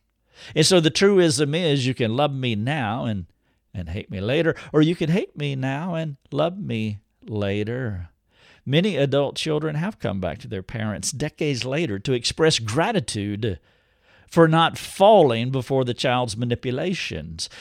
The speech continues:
And so let me be clear here. Your story is God's story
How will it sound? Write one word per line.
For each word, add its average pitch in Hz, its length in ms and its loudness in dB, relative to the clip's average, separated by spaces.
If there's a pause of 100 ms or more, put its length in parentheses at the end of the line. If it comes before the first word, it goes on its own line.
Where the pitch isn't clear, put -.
(140)
And 131 100 0
so 147 140 2
let 139 140 0
me 101 100 -4
be 180 160 -4
clear 180 340 -4
here. 104 280 -2
Your 110 340 -2
story 135 1200 -2 (960)
is 147 220 4
God's 143 560 2
story 90 960 -6